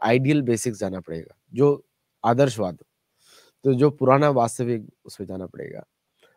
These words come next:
और तभी हम लोग आगे बढ़ पाएंगे। But anyway, ब-, बहुत-बहुत आप सबका धन्यवाद करता हूँ, और, अ, I hope आप इस video को पसंद करेंगे, और share जरूर करिए सबको।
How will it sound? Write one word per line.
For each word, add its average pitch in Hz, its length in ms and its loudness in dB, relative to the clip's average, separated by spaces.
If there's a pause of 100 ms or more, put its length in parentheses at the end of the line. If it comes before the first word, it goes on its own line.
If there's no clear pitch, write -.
और 131 140 2
तभी 143 280 4
हम 139 160 4
लोग 131 140 0
आगे 110 220 0
बढ़ 92 160 -6
पाएंगे। 87 400 -14 (460)
But 107 120 -4 (380)
anyway, 123 320 -2
ब-, 113 260 -4
बहुत-बहुत 110 460 -4 (120)
आप 98 160 -8
सबका 107 260 -14
धन्यवाद 101 440 -6
करता 131 240 -6
हूँ, 180 260 -4 (120)
और, 98 320 -2 (720)
अ, 95 80 -6
I 104 40 0
hope 127 240 -2
आप 113 200 -2
इस - 140 -12
video 110 220 -2
को 113 100 -6
पसंद 120 320 -8
करेंगे, 143 420 0 (140)
और 104 200 -2
share 170 400 0
जरूर 104 260 0
करिए 78 260 -8
सबको। - 400 -16